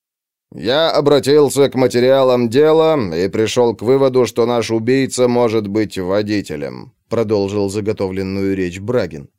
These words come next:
"Вероятно, дальнобойщиком, что объяснило бы его частые перемещения по регионам". Полковник замолчал, ожидая новой реакции. Офицеры недоуменно переглядывались.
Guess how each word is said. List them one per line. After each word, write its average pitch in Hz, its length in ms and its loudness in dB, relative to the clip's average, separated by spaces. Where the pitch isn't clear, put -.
"Вероятно, 151 880 0
дальнобойщиком, 131 1120 0
что 123 240 0
объяснило 123 720 2
бы 131 200 4
его 123 240 4
частые 127 580 0
перемещения 104 720 -2
по 95 120 -4
регионам". 73 680 -6
Полковник 165 720 0
замолчал, 160 640 0
ожидая 107 400 2
новой 95 300 -2
реакции. 87 600 -4
Офицеры 120 580 0
недоуменно 127 580 2
переглядывались. 82 960 -6